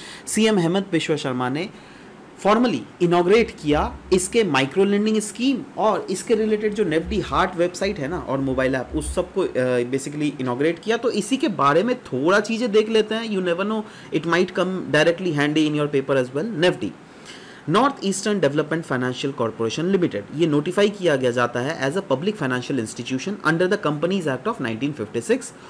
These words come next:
और इसको रजिस्टर किया गया है नॉन बैंकिंग फाइनेंशियल कॉरपोरेशन के under, जो कि आरबीआई के साथ। Anyways, nodal ministry, इसका Ministry of Development of North East Region, that is donor इसकी नोडल मिनिस्ट्री है और इसका मेन अस-, अ, एम यही है that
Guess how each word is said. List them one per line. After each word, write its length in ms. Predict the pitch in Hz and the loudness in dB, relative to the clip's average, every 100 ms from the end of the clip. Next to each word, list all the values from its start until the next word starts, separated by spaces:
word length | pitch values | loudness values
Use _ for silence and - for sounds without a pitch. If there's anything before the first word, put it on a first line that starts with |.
| - | -2
और 180 | 202 160 | 2 2
इसको 220 | 143 165 | 2 0
रजिस्टर 420 | 127 151 - 190 | 0 -2 0 -2
किया 260 | 185 147 123 | 0 0 0
गया 200 | 120 131 | 0 -2
है 100 | 160 | -2
नॉन 200 | 127 127 | -2 -2
बैंकिंग 280 | 123 151 151 | -4 -6 -8
फाइनेंशियल 400 | 117 117 143 135 | -4 -4 -4 -4
कॉरपोरेशन 540 | 110 107 113 107 123 | -4 -4 -6 -6 -8
के 100 | 117 | -6
under, 300 | 104 113 190 - - - | -6 -2 -4 -4 -16 -14
जो 160 | 139 147 | -6 -4
कि 100 | 170 | 0
आरबीआई 380 | - - 110 104 | -2 0 -2 -4
के 120 | 107 | -8
साथ। 340 | 113 - - | -14 -14 0
Anyways, 300 | 180 135 104 - - - - - - | 2 2 -2 -8 -18 -20 -20 -14 -2
nodal 260 | 190 240 233 139 | 2 4 2 0
ministry, 280 | 117 - | -4 -4
इसका 240 | 123 - 156 | -6 -2 0
Ministry 300 | 143 147 165 | 0 0 0
of 120 | 143 | 0
Development 440 | 131 139 139 156 | 2 0 0 -4
of 140 | 151 143 | -4 -4
North 240 | 113 - | -6 -4
East 180 | 151 - | -6 -2
Region, 300 | 160 190 156 | -2 -2 -4
that 180 | 120 156 | -2 -4
is 120 | 113 | -2
donor 260 | 117 127 143 | -2 0 0
इसकी 280 | 143 - 131 | -2 -4 -4
नोडल 240 | 110 123 | -2 -2
मिनिस्ट्री 480 | 160 170 170 - 196 | 0 -2 -4 -6 0
है 100 | 220 | 2
और 120 | 202 | 0
इसका 160 | 185 190 | -2 -4
मेन 380 | 143 180 233 226 - - - | 0 0 0 -4 -12 -20 -10
अस-, 360 | 113 - - - | -10 -8 -10 -4
अ, 180 | 113 110 147 | -2 0 4
एम 220 | 190 190 | 4 4
यही 240 | 156 214 | 2 2
है 260 | 156 233 226 | 0 -2 -2
that 140 | 190 | -4